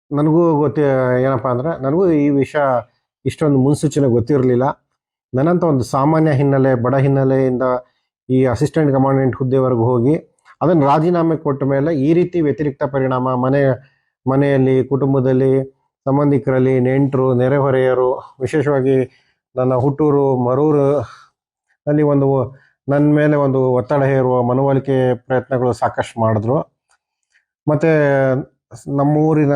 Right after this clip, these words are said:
ನ-, ಸ-, ಮತ್ತೆ ನನ್ನ ಸಾಕಷ್ಟು ಜನ ಒಂದು ಗೊಂದಲಕ್ಕೆ ಇದಾಗಿದ್ದಾರೆ. ನಾನು ಯಾವುದೋ ಒಂದು ಮಾನಸಿಕ ಒತ್ತಡ ಅಥವಾ ಏನೋ ಸಮಸ್ಯೆಗೆ ಒಳಗಾಗಿ ಈ ನಿರ್ಧಾರ ದುಡುಕಿ ಆತುರದಲ್ಲಿ ಮಾಡಿದ್ದೇನೆ ಅಂತ.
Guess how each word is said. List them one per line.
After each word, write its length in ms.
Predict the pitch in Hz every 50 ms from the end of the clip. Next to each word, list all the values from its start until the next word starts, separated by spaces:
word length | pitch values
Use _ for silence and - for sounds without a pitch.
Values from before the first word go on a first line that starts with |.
| 139 139 139
ನ-, 280 | 131 135 131 131 131 139 - - 110 - - - -
ಸ-, 60 | -
ಮತ್ತೆ 340 | 143 127 135 135 131 151 143
ನನ್ನ 220 | 135 135 135 131
ಸಾಕಷ್ಟು 440 | 127 - - 143 139 - 170 156 135
ಜನ 140 | 143 151 143
ಒಂದು 380 | 143 143 139 139 135 127 131 123
ಗೊಂದಲಕ್ಕೆ 500 | 120 131 131 131 131 139 131 - - 135
ಇದಾಗಿದ್ದಾರೆ. 440 | 123 127 120 120 120 120 120 131
ನಾನು 180 | 135 131 131 127
ಯಾವುದೋ 180 | 123 123 123 131
ಒಂದು 200 | 127 120 123 120
ಮಾನಸಿಕ 500 | 117 117 123 135 135 - - 127 - 127
ಒತ್ತಡ 320 | 120 117 113 123 120 113 120 123 123 - _ _ _ _ _ _ - _ _ _ _ _
ಅಥವಾ 200 | 143 135 147 147
ಏನೋ 200 | 143 147 147 147
ಸಮಸ್ಯೆಗೆ 680 | 139 - - 139 147 151 139 - 156 147 139 143 139 135
ಒಳಗಾಗಿ 640 | 131 127 127 131 127 131 127 127 131 135 131 123 127
ಈ 40 | 135
ನಿರ್ಧಾರ 480 | 131 135 135 127 117 117 127 123 120 120
ದುಡುಕಿ 480 | 113 110 131 139 143 139 - 139 135
ಆತುರದಲ್ಲಿ 520 | 131 120 120 - - 135 127 120 127 120 120
ಮಾಡಿದ್ದೇನೆ 440 | 120 120 120 120 110 117 113 113
ಅಂತ. 220 | 107 107 104 95